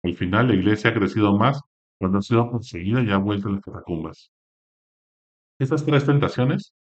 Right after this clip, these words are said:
acompañan a Jesús a lo largo de su vida y reaparecen con toda su fuerza en la cruz, en los momentos de dificultad y de tentación como es un desierto.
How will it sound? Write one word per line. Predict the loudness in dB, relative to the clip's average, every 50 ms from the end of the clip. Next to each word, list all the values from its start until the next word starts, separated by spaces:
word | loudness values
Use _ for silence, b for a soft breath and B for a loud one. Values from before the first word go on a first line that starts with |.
| _ _ _ _ _ _
acompañan | -4 0 2 4 6 6 6 6 6 4 4 4
a | 2 2
Jesús | 2 0 0 0 0 -2 -2 -2 -6 -12 -18 _ _
a | -8
lo | -4 -2
largo | -2 0 -2 -2 -2 -2
de | -2 -2
su | -4 -6 -4
vida | -4 -4 -4 -4 -8 -12 _ _ _ _ _ _ _ _ _ _ 2
y | 4
reaparecen | 6 8 8 8 8 6 6 6 4 2 2
con | 2 2 2 4
toda | 4 4 4
su | 2 2 -2
fuerza | -2 0 2 2 2 2 0 -2
en | -2
la | -2 -4
cruz, | -4 -6 -6 -6 -8 -14 -20 _ _ _ _ _ _ -10
en | -10
los | -8 -6
momentos | -6 -4 -4 -2 0 0 0
de | 0
dificultad | -2 -4 -6 -10 -10 -8 -4 -4 -2
y | -2
de | -2 -2
tentación | -4 -4 -8 -10 -12 -12 -6 -6 -4 -4
como | -2 -2 -2 -2
es | 0
un | -2 -2
desierto. | -2 -4 -4 -6 -6 -6 -8 -12 -18 -20